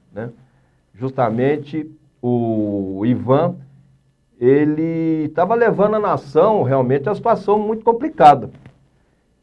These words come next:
E aí, o que que aconteceu? Num ato de insanidade total, Ivan bateu tanto na nora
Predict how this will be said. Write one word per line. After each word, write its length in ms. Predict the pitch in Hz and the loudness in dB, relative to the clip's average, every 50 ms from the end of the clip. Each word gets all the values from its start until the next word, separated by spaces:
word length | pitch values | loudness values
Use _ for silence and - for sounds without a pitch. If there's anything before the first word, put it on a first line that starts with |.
| _ _ _ | _ _ _
E 140 | - 180 196 | 0 2 2
aí, 180 | 190 202 226 | 4 4 2
o 20 | 226 | 0
que 120 | - 226 | -2 -4
que 80 | 220 220 | -4 -2
aconteceu? 680 | 190 175 185 175 185 160 135 - - - 98 80 - - | -2 -2 -2 0 0 0 -2 -2 -4 -6 -6 -6 -8 -8
Num 400 | 113 151 185 208 202 196 185 190 | -4 0 2 2 2 4 4 6
ato 320 | 208 233 240 226 - 196 185 | 6 6 4 4 2 0 -2
de 100 | 175 214 | 0 -2
insanidade 840 | 226 202 - - - 214 202 180 151 123 113 135 139 143 123 127 | -4 -6 -4 -4 -2 -2 0 0 -2 0 4 4 6 6 4 2
total, 680 | 120 - 180 156 - - - - 123 127 127 117 98 - | 0 2 2 2 2 2 0 2 6 6 8 6 6 4
Ivan 380 | - 151 139 104 101 143 175 175 | 2 0 0 0 2 2 2 2
bateu 460 | - 170 151 131 - - 156 151 147 | 4 4 4 4 4 2 0 0 0
tanto 360 | 147 147 - 226 254 254 247 | 0 0 2 4 4 4 4
na 160 | 180 156 127 113 | 2 0 0 2
nora 460 | 110 110 110 113 117 123 135 139 | 4 6 6 8 8 8 6 2